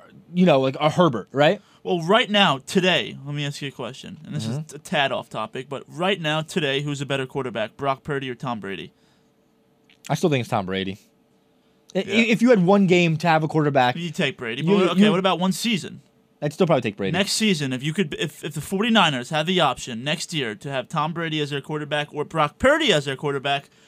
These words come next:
Speaker 2: who would they take?
Speaker 1: Uh, Tom Brady. I think, I, I think it's pretty easy,
Speaker 2: Kinda
Speaker 1: actually.
Speaker 2: be a slap to the face of Brady if you didn't take him.
Speaker 1: Yeah, no, for sure. And, and, and actually, now that, like, when you put them in the same scenario, I don't even have to think about it. They would, p-, like, I think everyone would pick Brady. He could have a down season, but it's
Speaker 2: Oh, would everybody pick Tom Brady?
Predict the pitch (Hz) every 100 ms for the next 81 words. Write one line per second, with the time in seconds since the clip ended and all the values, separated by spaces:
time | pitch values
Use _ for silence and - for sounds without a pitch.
0 | _ - 302 254 180 139 - 113 - -
1 | 147 135 143 104 85 - _ _ _ _
2 | _ - 156 147 131 135 143 139 151 135
3 | - 117 107 101 90 226 185 143 131 -
4 | 180 196 160 175 160 185 170 156 135 147
5 | 139 123 135 127 117 131 120 110 117 _
6 | 190 185 110 165 170 113 139 - 95 _
7 | 151 180 190 190 233 214 214 233 240 233
8 | 233 226 185 190 160 202 190 233 220 202
9 | 180 165 151 147 143 123 135 117 110 95
10 | 113 90 87 90 120 117 131 - - 151
11 | 170 175 180 165 135 110 104 95 95 85
12 | - _ - 185 208 175 170 151 160 120
13 | 113 131 175 247 220 160 208 254 185 147
14 | 139 127 160 135 - 135 107 95 82 -